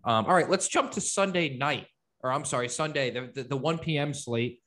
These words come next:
Um, first game on Sunday, we got the Atlanta Falcons, fresh off of a bye, playing on the road against the Miami Dolphins. Miami plus two and a half. Uh, Tua Tagovailoa is expected to play. Obviously, he played last week, um, so we're gonna see him again this week.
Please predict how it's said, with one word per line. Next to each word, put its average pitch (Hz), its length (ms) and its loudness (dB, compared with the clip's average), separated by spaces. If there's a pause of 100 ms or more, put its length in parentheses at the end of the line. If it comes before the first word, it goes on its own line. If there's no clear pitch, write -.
(200)
Um, 110 260 0
first 196 300 0
game 165 240 0
on 143 140 0
Sunday, 127 380 -4
we 127 140 -2
got 127 280 -4 (320)
the 139 100 -2
Atlanta 156 280 -2
Falcons, 147 480 -2
fresh 143 320 -4
off 147 160 -4
of 151 120 -6
a 147 60 -4
bye, 117 260 -2
playing 123 360 -4
on 131 200 -2
the 151 60 -2
road 131 200 0
against 123 240 -6
the 117 80 -8
Miami 120 300 -2
Dolphins. 110 500 -6
Miami 135 400 -4
plus 165 260 -2
two 180 200 -8
and 175 80 -6
a 160 40 -4
half. 113 380 -8 (360)
Uh, 110 180 -6
Tua 208 220 -8
Tagovailoa 156 720 -2
is 143 160 -6
expected 139 440 -8
to 135 60 -18
play. 113 240 -4
Obviously, 110 300 -6
he 113 40 -10
played 123 220 -8
last 98 300 -10
week, 110 180 -12 (260)
um, 110 120 -10
so 110 100 -12
we're 110 60 -6
gonna 113 80 -4
see 131 100 -8
him 127 80 -4
again 123 220 -4
this 110 200 -6
week. 113 260 -6